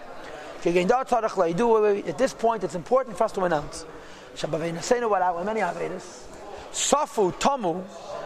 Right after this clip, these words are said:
they've been lost and destroyed. Kisvei Yad HaKadosh B'Yatzmai. The original manuscripts, the Kisvei Yad Kadosh Al Rebbe have been lost. Asher Hayu Bedikte Godlu, which were most precisely Chasav Ala Yasrei Sechad, without extra, without missing a letter, without an extra letter,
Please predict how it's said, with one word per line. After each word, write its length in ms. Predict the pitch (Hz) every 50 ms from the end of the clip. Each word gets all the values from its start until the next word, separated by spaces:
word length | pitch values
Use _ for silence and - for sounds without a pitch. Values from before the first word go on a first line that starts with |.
| - -
they've 200 | 185 185 190 175
been 220 | 160 196 185 185 208
lost 380 | 254 277 254 - - - -
and 80 | 180 175
destroyed. 500 | 175 156 - - 277 269 220 170 165 160 156 - - - - - - - - - - - - -
Kisvei 360 | - 302 - - 214 214 214
Yad 140 | 233 240 214
HaKadosh 460 | 214 202 - 208 190 226 214 214 196
B'Yatzmai. 420 | 175 180 160 156 - - 170 165
The 80 | 165 185
original 400 | 185 208 269 269 196 240 240 226
manuscripts, 560 | 214 240 269 269 240 208 - - 185 175 -
the 60 | 175
Kisvei 320 | 160 - 262 - - 208 214
Yad 160 | 202 208 -
Kadosh 240 | 262 247 240 208 208
Al 60 | 190
Rebbe 220 | - 220 233 196 202
have 80 | 180 160
been 120 | 180 170
lost. 320 | 165 160 170 180 - - - - - - - - - - - - - - - - -
Asher 220 | - - - 175
Hayu 340 | - - 233 247 269 254 208
Bedikte 460 | 180 190 175 202 269 - - 240 208
Godlu, 300 | 185 254 262 214 214 202
which 140 | 185 - -
were 60 | 180
most 320 | 185 220 247 247 - -
precisely 500 | - 190 - - 226 214 226 - 190 185
Chasav 340 | 170 - 226 233 - 240 208
Ala 120 | 208 190 185
Yasrei 280 | 202 220 - 214 196
Sechad, 340 | 185 - 196 180 - 156 151
without 240 | 170 180 214 - -
extra, 420 | - - - - 240 233 226 233 - - - - - - - - - - - -
without 180 | - 190 180 202
missing 300 | 262 247 - 269 254 254
a 40 | 247
letter, 200 | 254 240 233 220
without 100 | 208 202
an 60 | 208
extra 240 | 202 - - 220 208
letter, 220 | 214 196 190